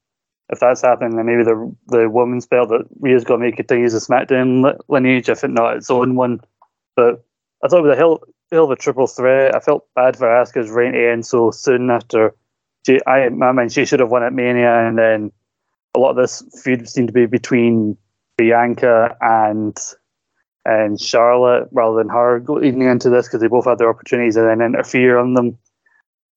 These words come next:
But, you know, and Charlotte, I've heard a lot of people criticising her sin-, way she looks in the ring since she came back, and I noticed it a lot here, where she did not look quite as fluid as she once was. I mean, the, the, uh, the attempt at the double natural selection did not look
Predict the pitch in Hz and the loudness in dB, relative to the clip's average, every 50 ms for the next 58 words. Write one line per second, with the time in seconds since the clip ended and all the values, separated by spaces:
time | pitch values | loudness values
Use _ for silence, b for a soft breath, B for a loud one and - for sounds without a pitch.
0 | _ _ - 143 147 - - _ - 147 139 139 135 127 113 - - - 135 147 | _ _ -2 -2 -2 -4 -8 _ -4 -2 -2 0 0 -4 -4 -4 0 2 2 2
1 | 165 165 156 131 120 - - - _ _ - - - - - 147 147 151 143 131 | 4 4 4 2 2 0 -2 -8 _ _ -10 -10 -8 -2 -2 0 2 2 0 0
2 | - 143 131 131 120 - 139 139 123 113 139 127 127 123 120 113 104 120 120 123 | 0 0 0 0 0 0 -2 -2 -2 0 0 0 0 0 -2 -4 -2 0 2 4
3 | 120 120 113 113 _ _ _ _ _ _ _ - - 131 143 135 - _ _ _ | 4 2 2 -2 _ _ _ _ _ _ _ -4 -4 -4 -4 -4 -8 _ _ _
4 | 143 123 120 - 131 113 117 135 - - 127 120 117 117 123 120 123 - 120 - | 0 0 0 0 0 0 0 -2 -2 -2 -2 0 0 0 0 -2 -6 -8 -4 -4
5 | 127 - - 123 117 113 120 123 120 117 - 117 117 113 113 135 147 131 - - | -4 0 0 0 0 2 0 0 0 0 -2 -2 -2 0 0 -2 -2 -4 -2 -2
6 | 135 117 110 107 110 113 117 123 117 104 123 120 120 123 120 113 113 104 - 127 | -2 0 0 0 2 2 2 2 0 -2 -2 0 2 2 2 2 0 -2 -4 -4
7 | 110 131 123 117 113 127 127 127 - 131 131 - - - - _ _ _ _ _ | -2 0 0 0 0 0 -2 -2 -2 -6 -8 -8 -10 -18 -20 _ _ _ _ _
8 | _ _ _ _ _ _ - - 135 131 131 - - 135 127 120 131 120 - - | _ _ _ _ _ _ -4 -2 -2 -2 -2 -4 -2 -2 0 2 2 0 0 0
9 | 139 120 120 120 120 117 - 120 120 120 113 120 117 117 113 113 110 107 104 101 | 0 2 2 0 0 -2 0 0 0 0 0 -2 -4 -2 -2 0 0 0 0 0
10 | - _ _ - _ _ _ _ _ 120 113 104 - - 127 117 127 135 127 120 | -4 _ _ -20 _ _ _ _ _ -4 -4 -4 -4 -2 -2 0 2 2 2 2
11 | 117 120 - 139 139 135 - 135 120 120 113 131 127 123 120 117 120 123 131 - | 2 2 0 0 -2 0 0 -2 -2 -2 0 0 0 0 2 0 0 -2 -2 -2
12 | - 123 101 - 127 113 123 147 143 - 139 123 123 117 131 143 127 127 123 127 | -4 -6 -4 -2 0 0 0 0 0 -2 -2 -2 -2 -2 0 0 0 0 -2 -4
13 | - | -6